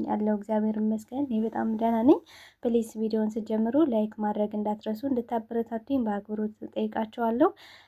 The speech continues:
እ፣ ዳጣ ክፍል አስራ አንድን ወደ እናንተ ይዤላችሁ መጥቻለሁ። የሚገራርሙ ነገሮች ነው በዚህ ክፍል ላይ የተካሄዱት። እንግዲህ አቶ ደረጀም፣ እ፣ የምርመራ ወረቀቱን ዲ ኤን ኤን አይቶት ሰላም ሰጥተው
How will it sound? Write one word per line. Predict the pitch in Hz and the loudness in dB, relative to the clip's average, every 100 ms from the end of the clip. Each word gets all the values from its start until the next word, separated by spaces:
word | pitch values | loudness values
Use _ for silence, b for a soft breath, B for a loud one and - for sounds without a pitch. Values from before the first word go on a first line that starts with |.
| B | B
እ፣ | 240 233 226 226 226 _ _ _ - | 2 4 2 0 -4 _ _ _ 0
ዳጣ | 226 269 269 247 254 | 4 4 4 2 2
ክፍል | 247 226 233 220 214 | -2 -6 -4 -4 -2
አስራ | - 226 226 | -2 0 2
አንድን | 226 220 262 | 0 2 2
ወደ | 240 220 | 2 2
እናንተ | 220 214 214 226 | 2 2 0 -2
ይዤላችሁ | 220 226 226 226 - 226 | 0 0 2 0 -4 -6
መጥቻለሁ። | 220 - - 226 226 | -6 -6 -4 -2 0
የሚገራርሙ | 226 226 247 240 240 233 233 226 226 | 2 2 4 4 4 2 0 0 2
ነገሮች | 233 220 226 220 | 2 0 -2 -2
ነው | 226 220 | -2 -2
በዚህ | 220 220 | 0 0
ክፍል | 214 - 220 | -4 -8 -4
ላይ | 214 220 | 0 0
የተካሄዱት። | 220 220 226 226 220 330 - B B B B | -2 -4 0 2 2 0 -2 B B B B
እንግዲህ | 294 311 320 | 8 8 8
አቶ | 320 302 294 | 6 6 6
ደረጀም፣ | 277 269 262 - 247 247 247 247 240 233 247 | 8 6 4 0 0 0 0 0 -2 -4 -6
እ፣ | 233 226 220 220 214 | -4 -4 -2 -4 -2
የምርመራ | 233 240 240 233 226 220 | 0 2 0 0 0 0
ወረቀቱን | 220 220 - 220 220 | -2 -2 -6 -8 -4
ዲ | 220 220 | 0 2
ኤን | 220 | 2
ኤን | 220 220 214 220 | 2 2 0 0
አይቶት | 214 240 240 233 233 226 | 2 2 2 -2 -4 -6
ሰላም | - 220 214 220 214 | -8 -4 0 0 -2
ሰጥተው | 220 214 - 220 | -6 -12 -4 0